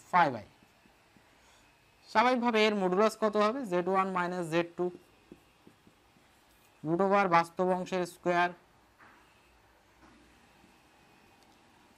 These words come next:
প্লাস অবাস্তব অংশের স্কয়ার। টু স্কয়ার মানে ফোর, ফাইভ স্কয়ার মানে টোয়েন্টি ফাইভ, তাহলে রুট ওভার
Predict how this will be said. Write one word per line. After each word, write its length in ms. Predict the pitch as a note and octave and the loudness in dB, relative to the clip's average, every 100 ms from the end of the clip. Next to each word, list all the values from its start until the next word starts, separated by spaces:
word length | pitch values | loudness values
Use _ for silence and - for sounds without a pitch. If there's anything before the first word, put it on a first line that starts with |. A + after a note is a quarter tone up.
| _ - | _ 0
প্লাস 260 | D#3+ F#3 F#3 | 4 4 4
অবাস্তব 320 | E3+ D#3+ - D3+ | -2 -4 -4 -6
অংশের 240 | C#3 C3+ A#2+ - | -6 -8 -12 -14
স্কয়ার। 280 | - G2+ - _ _ _ _ _ _ _ _ _ | -18 -18 -20 _ _ _ _ _ _ _ _ _
টু 80 | - G#3+ G#3+ | -2 0 0
স্কয়ার 220 | A3 A3 | 0 0
মানে 120 | G#3+ G#3+ G#3 | 2 -2 0
ফোর, 140 | G#3+ G3+ | -2 0
ফাইভ 140 | F#3+ F#3 F#3 | 0 -2 -6
স্কয়ার 220 | G3 G3 F#3+ | -4 -2 -2
মানে 140 | A3+ D4 - - | -4 -8 -12 -6
টোয়েন্টি 260 | E3+ E3 D#3+ | -4 -4 -2
ফাইভ, 180 | E3 B2 - | 0 0 -4
তাহলে 160 | C3+ C#3 | -10 -6
রুট 120 | C#3+ E3+ | -4 -4
ওভার 180 | F#3+ G3 | -2 -2